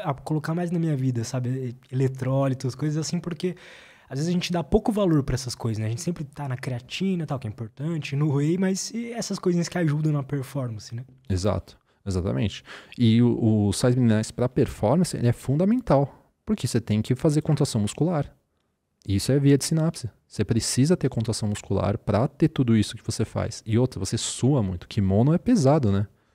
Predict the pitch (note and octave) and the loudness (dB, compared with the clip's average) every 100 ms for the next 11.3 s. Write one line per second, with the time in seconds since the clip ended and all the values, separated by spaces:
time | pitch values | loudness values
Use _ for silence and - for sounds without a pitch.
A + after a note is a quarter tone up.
0 | _ _ _ - - F#2+ - C3+ E3 C#3+ | _ _ _ -12 -2 -2 0 2 6 6
1 | B2+ A2 G2+ G2 F#2 G2+ F#2+ A2 G#2 - | 4 2 2 2 0 -2 -4 -4 -6 -8
2 | _ - - D3+ D3 A#2 E2+ - - - | _ -8 0 4 4 4 -2 -6 -18 -20
3 | - B2 D3+ F3 - C3+ B2 A#2 A2 A2 | -2 2 4 2 4 4 4 0 0 0
4 | G2+ G2 G#2 G2+ G2 A2+ A2 G2 - F#2 | 0 0 0 2 2 2 2 -2 -2 -2
5 | A2 D3+ - _ _ A2 B2 - F#2 - | -2 -4 -6 _ _ 0 0 2 0 0
6 | G#2 G2 B2+ - B2 B2+ - - B2 B2+ | 0 2 2 2 2 2 0 -4 -2 -2
7 | - F2+ F2 _ _ _ _ _ - G2+ | -4 -6 -6 _ _ _ _ _ -10 -8
8 | G2 A#2 A#2 A2+ - A2+ B2 A#2 C3 A#2+ | -2 0 2 0 -2 -6 -4 -2 -2 -2
9 | A#2+ A#2+ B2 A2+ A#2+ A2 G#2+ G#2 A#2 A#2 | -2 -2 0 2 2 2 0 0 2 4
10 | C3 G2+ G#2+ G#2+ A#2 - A2 G2+ G#2 G#2+ | 4 4 2 2 0 0 0 0 0 0
11 | F#2 F2+ | -2 -2